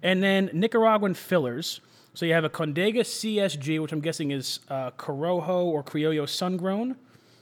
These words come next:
uh, Pueblo Nuevo Criollo, a La Jolla Esteli Corojo ninety-eight, and, uh, some hybrid Lajero. There's a lot. There's a lot going on. Uh, what I'm surprised about, honestly,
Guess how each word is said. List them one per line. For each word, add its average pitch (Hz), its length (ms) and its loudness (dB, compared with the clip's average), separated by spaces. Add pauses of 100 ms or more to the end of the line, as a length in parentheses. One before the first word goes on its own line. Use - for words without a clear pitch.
(300)
uh, 143 200 2
Pueblo 196 520 2
Nuevo 190 400 4
Criollo, 147 640 0 (280)
a 147 60 -4
La 143 160 -2
Jolla 208 260 2
Esteli 165 720 0 (920)
Corojo 175 420 2
ninety-eight, 180 640 0 (280)
and, 175 200 0
uh, 156 400 -2
some 180 220 -4
hybrid 160 400 0
Lajero. 147 400 -2
There's 220 200 -2
a 226 60 2
lot. 151 300 4
There's 160 100 -4
a - 20 -4
lot 196 140 0
going 156 180 -2
on. 104 180 -14 (1120)
Uh, 151 260 -2
what 156 200 -4
I'm 196 100 -2
surprised 240 600 -4
about, 127 380 -6 (120)
honestly, 151 600 -10